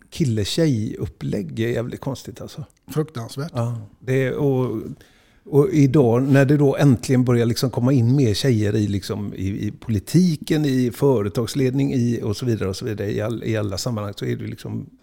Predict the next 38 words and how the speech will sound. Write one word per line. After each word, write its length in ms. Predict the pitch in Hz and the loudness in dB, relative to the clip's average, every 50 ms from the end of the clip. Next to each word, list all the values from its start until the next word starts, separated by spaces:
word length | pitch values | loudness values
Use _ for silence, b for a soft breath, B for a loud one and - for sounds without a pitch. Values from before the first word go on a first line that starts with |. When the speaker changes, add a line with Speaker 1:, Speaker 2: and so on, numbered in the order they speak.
| _ _ - | _ _ -12
Speaker 1:
herregud, 280 | 143 131 123 123 - - _ _ - 143 - - - | -10 -8 -8 -8 -8 -10 _ _ -20 -20 -20 -20 -20
varför, 640 | - 123 127 151 156 - - - - - - - - B B B B B | -20 -12 -6 -2 -2 -2 -2 -4 -6 -8 -10 -12 -12 B B B B B
<laughs> 60 | - 147 | 2 4
varför 440 | 131 101 - - - 110 - 143 | 6 6 6 6 4 2 -2 0
har 100 | 135 123 | 0 2
man 180 | 123 131 143 156 | 2 2 2 2
inte 220 | 160 - - 120 | 0 0 -2 -2
haft 240 | 110 139 127 - - | 0 0 -2 -4 -4
det 100 | - 113 | -8 -8
så 120 | - - 139 | -4 -2 -4
här 80 | 113 | -4
förut? 320 | - - 120 123 147 143 123 | -2 -2 -2 -2 -2 2 4
Det 100 | 151 175 | 4 4
är 40 | |
även 160 | 175 160 160 135 | 6 6 4 4
så 120 | - 170 | 4 6
med 180 | 143 123 117 - | 6 4 4 2
programlederi 720 | 113 113 123 120 117 120 120 113 123 123 151 196 185 135 | 2 2 2 4 4 4 2 4 4 6 6 4 4 2
faktiskt. 460 | - - 127 101 - 101 80 - - B B B B B B B B B | -2 -6 -6 -6 -6 -8 -8 -10 -12 B B B B B B B B B
Och 100 | 143 131 | 4 4
det 60 | 131 | 4
tycker 240 | - - - 175 156 | 4 2 2 4 4
jag, 120 | 135 147 | 6 8
nu, 200 | 139 151 156 143 B B B B B B B | 8 8 8 8 B B B B B B B
nu 140 | - 156 151 | 6 6 8
sker 140 | - 185 | 8 8
ju 180 | 151 117 117 113 | 8 8 8 6
en 100 | 117 110 | 6 4
våg, 520 | 104 127 143 170 151 101 98 98 95 - - 120 | 4 4 6 6 4 4 2 -2 -6 -6 -4 -2
alltså 200 | 117 - 147 135 | -2 0 0 2
det 100 | 131 120 | 0 2
sker 120 | - 147 | 2 2
ju 80 | 127 123 | 2 4
en 120 | 123 117 | 4 4
revolution 540 | 117 113 107 120 127 - - 170 160 160 147 | 2 2 2 0 0 2 2 2 2 4 4
nu 120 | 135 120 | 2 2
där, 460 | 110 113 110 113 110 104 107 107 107 | 0 0 0 0 0 0 0 0 0
eh, 60 | 110 | -2